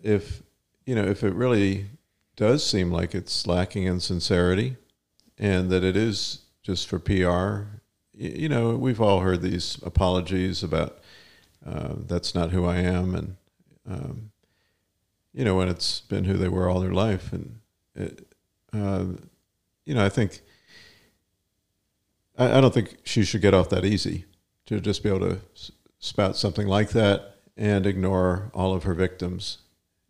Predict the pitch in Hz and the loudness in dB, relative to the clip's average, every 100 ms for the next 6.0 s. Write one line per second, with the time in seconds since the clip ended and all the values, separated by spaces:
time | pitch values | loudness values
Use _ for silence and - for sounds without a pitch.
0 | - 139 110 104 98 90 - - - _ | -4 0 2 4 4 4 0 -12 -20 _
1 | _ _ _ 110 95 104 95 95 98 92 | _ _ _ -6 -2 0 -2 -2 -6 -6
2 | - _ _ _ _ _ _ _ _ - | -10 _ _ _ _ _ _ _ _ -16
3 | 95 139 104 98 - - 95 90 92 90 | -4 2 2 0 -4 -2 0 0 -2 -2
4 | 98 92 - 92 92 92 92 92 92 92 | -2 -4 -2 2 2 2 -2 -6 -6 -4
5 | 95 92 87 80 92 98 - 87 87 - | -4 -4 -6 -6 -4 -4 -2 -2 -2 -8